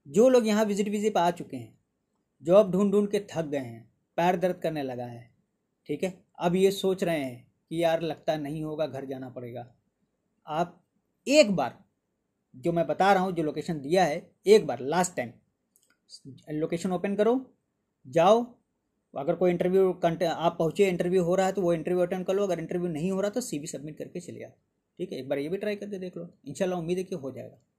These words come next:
ठीक है मेरे भाई। तो ये वीडियो जो है हमेशा के लिए है, ठीक है। आप तीन महीने बाद आओ, छः महीने बाद आओ, साल भर बाद आओ, दो साल बाद आओ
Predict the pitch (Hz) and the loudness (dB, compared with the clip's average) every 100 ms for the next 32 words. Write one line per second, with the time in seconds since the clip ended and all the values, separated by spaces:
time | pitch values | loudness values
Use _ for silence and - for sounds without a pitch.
0 | - 180 208 208 208 208 _ _ _ _ | -4 -2 0 0 -2 -4 _ _ _ _
1 | - 160 196 196 202 196 247 226 220 240 | -8 6 6 6 2 0 0 2 2 2
2 | 180 165 160 160 185 170 135 123 117 110 | 0 -4 -4 -2 -2 -2 -6 -8 -12 -20
3 | _ _ _ _ _ - 147 202 - _ | _ _ _ _ _ -12 -8 -8 -10 _
4 | _ - 147 151 _ - 175 175 175 175 | _ -8 -6 -6 _ -4 -2 0 -2 2
5 | 170 170 175 175 - 165 170 170 165 170 | 2 4 2 0 -4 -6 -6 -2 0 2
6 | 170 175 147 160 160 165 165 160 175 139 | 0 0 -6 -2 -4 0 -2 2 0 0
7 | 151 160 170 165 165 165 165 | -6 -2 -2 0 0 0 -2